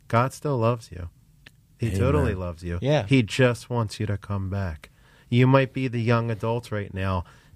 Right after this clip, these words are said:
Speaker 1: and you've been sexually active, or you've been promiscuous, or you might be on your phone all the time, and you've fallen into that trap of the porn industry coming after you through your phone.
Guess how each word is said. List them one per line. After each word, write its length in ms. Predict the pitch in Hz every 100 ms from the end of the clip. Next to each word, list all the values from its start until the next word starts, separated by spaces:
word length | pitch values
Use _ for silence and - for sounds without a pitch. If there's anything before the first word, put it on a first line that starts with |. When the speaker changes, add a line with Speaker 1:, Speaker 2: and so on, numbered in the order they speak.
| -
Speaker 1:
and 180 | 117
you've 300 | 110 110 92
been 200 | - 117
sexually 560 | 113 - 98 - 104 95
active, 560 | 90 87 - 87 82 - _ _
or 140 | 117 110
you've 220 | 104 90
been 220 | 113 113
promiscuous, 920 | - 101 87 85 - 85 82 82 - - -
or 100 | 117
you 100 | 117
might 200 | 113 117
be 120 | 113
on 240 | 107 113 113
your 120 | 107
phone 320 | - 104 98
all 120 | 98
the 120 | 95 92
time, 320 | - 98 95
and 100 | 95
you've 120 | 95
fallen 420 | - 110 113 113
into 160 | 104 95
that 220 | 90 87
trap 440 | - - 98 92 -
of 160 | 87
the 100 | 90
porn 360 | - - 110 98
industry 500 | 95 92 90 - 90
coming 360 | - 98 92
after 360 | 95 95 87 95
you 200 | 90 85
through 240 | - 101
your 140 | 98 90
phone. 420 | - 113 104 82